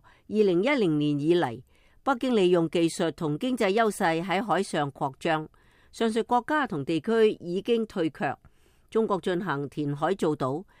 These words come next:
其中一啲用於軍事目的。中國對南中國海大約百分之九十嘅水域有主權聲索，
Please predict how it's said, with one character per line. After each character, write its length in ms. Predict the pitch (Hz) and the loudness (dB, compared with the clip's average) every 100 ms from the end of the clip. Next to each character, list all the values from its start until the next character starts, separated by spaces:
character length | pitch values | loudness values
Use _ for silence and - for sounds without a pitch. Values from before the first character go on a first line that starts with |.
| _ | _
其 160 | - 175 | -2 0
中 180 | 269 311 | 4 2
一 60 | |
啲 360 | 285 269 269 233 | 2 0 0 2
用 200 | 180 170 | 2 2
於 160 | 190 233 | 4 2
軍 220 | 254 247 | 2 0
事 200 | - 156 | 0 -2
目 120 | 135 - | -2 -6
的。 160 | 151 139 _ _ _ _ _ _ | -6 -6 _ _ _ _ _ _
中 160 | 311 | 0
國 140 | 311 240 | 2 2
對 200 | 220 214 | 4 6
南 220 | 185 160 | 6 6
中 180 | 277 294 | 2 2
國 140 | 220 | 2
海 180 | 175 190 | 4 2
大 200 | 233 175 | 4 4
約 160 | 165 180 | 4 4
百 140 | 190 | 2
分 120 | 180 | 0
之 160 | 170 254 | -2 -4
九 200 | - 180 | 2 2
十 140 | 220 185 | 2 0
嘅 180 | 151 175 | -2 -2
水 220 | - 165 | 2 2
域 260 | 202 156 - | 2 0 -2
有 240 | 156 160 | -2 -2
主 240 | 160 156 185 | 0 0 0
權 180 | 160 | 0
聲 180 | 127 180 156 | -2 -4 -2
索， 260 | 151 107 | -4 -6